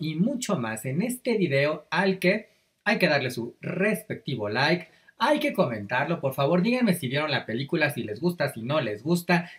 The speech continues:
si quieren ver esta serie. Todos esos comentarios son muy, muy bienvenidos. Suscríbanse a este canal y, desde luego, compartan este video. Pues hablemos de Señor y Señora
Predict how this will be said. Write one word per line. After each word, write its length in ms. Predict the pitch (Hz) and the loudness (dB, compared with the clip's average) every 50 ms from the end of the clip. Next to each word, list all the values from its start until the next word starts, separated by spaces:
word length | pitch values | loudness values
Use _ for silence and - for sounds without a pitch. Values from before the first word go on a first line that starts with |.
| _ | _
si 120 | - 180 175 | -8 -6 -2
quieren 300 | - 233 233 208 180 175 | 0 2 2 4 4 6
ver 200 | 190 185 180 156 | 6 6 6 6
esta 300 | 151 151 - - 107 - | 2 0 -2 -6 -8 -6
serie. 600 | - - 151 156 170 165 165 170 170 170 170 - _ _ _ _ _ _ _ _ _ _ _ - | -2 0 2 2 4 6 6 4 4 2 -2 -8 _ _ _ _ _ _ _ _ _ _ _ 0
Todos 340 | - 208 214 190 175 - | 2 4 6 6 4 2
esos 220 | - 170 - 135 - | 0 -6 -6 -8 -6
comentarios 640 | - 117 110 110 110 - 147 147 143 143 139 135 | -6 -6 -6 -4 -2 0 2 2 4 4 2 0
son 260 | 135 147 135 123 120 | 0 0 -2 -2 -2
muy, 420 | 123 139 165 190 196 196 196 190 175 | -2 2 2 2 4 4 4 4 2
muy 300 | 131 127 139 143 143 135 | 2 0 0 0 -2 -2
bienvenidos. 800 | 131 156 151 131 110 104 110 135 170 180 175 175 175 180 175 - _ _ _ _ _ _ _ | -2 -2 -2 -2 -4 -4 -2 2 4 6 6 6 6 4 2 -2 _ _ _ _ _ _ _
Suscríbanse 1040 | _ - - 127 127 - - - 247 262 262 240 233 226 214 196 - 175 156 - - | _ -8 -6 -6 -6 -6 -6 -6 -4 -2 0 2 2 2 0 0 0 0 0 0 0
a 180 | - 104 113 131 | -4 -4 -2 -2
este 300 | 156 170 - - 156 143 | -2 -4 -4 -6 -6 -6
canal 420 | - 156 175 208 226 233 214 180 - | -4 -2 0 0 0 0 -2 -4 -6
y, 200 | 151 151 151 117 | -6 -4 -4 -2
desde 260 | 110 107 95 110 104 | -4 -4 -6 -4 -2
luego, 480 | 113 135 151 156 151 156 160 165 - - _ _ _ _ | 2 4 4 4 4 2 0 0 -4 -8 _ _ _ _
compartan 880 | - - 95 92 90 - 123 123 127 123 - 135 131 131 127 127 - - | -12 -10 -8 -8 -4 0 0 2 0 0 -2 -2 0 0 -2 -4 -8 -6
este 440 | - 110 104 101 - - - 107 101 | -4 -4 -4 -4 -6 -8 -6 -6 -4
video. 360 | 98 104 104 107 - - - _ _ _ _ _ _ _ _ _ _ - | -4 -4 -6 -8 -10 -14 -20 _ _ _ _ _ _ _ _ _ _ -2
Pues 160 | - 208 220 | 0 2 2
hablemos 540 | 226 226 247 269 269 247 247 240 240 220 170 | 2 4 4 6 6 6 6 4 4 4 4
de 180 | 131 139 143 151 | 4 6 4 4
Señor 760 | 147 - - 117 101 101 107 123 147 160 165 170 170 160 - - | 2 -2 -6 -6 -6 -4 -2 0 2 4 4 4 4 2 2 2
y 140 | 160 175 | 2 2
Señora 800 | 170 - - 123 107 104 113 131 139 143 139 139 143 143 139 - | 2 2 -4 -6 -4 -2 0 2 2 2 4 4 4 4 2 0